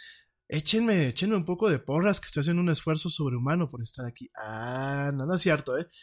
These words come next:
De esto pido mi limosna. No, mi gente, bueno, saludos a la gente que me escucha en México, en España.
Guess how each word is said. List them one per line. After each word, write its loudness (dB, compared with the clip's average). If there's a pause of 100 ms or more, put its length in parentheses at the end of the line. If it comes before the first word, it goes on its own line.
De 2
esto 2
pido 2
mi 2
limosna. -4 (340)
No, 8
mi 6
gente, 6
bueno, 6
saludos 6
a 6
la 6
gente 2
que 2
me 6
escucha 0
en 4
México, 2
en 4
España. 2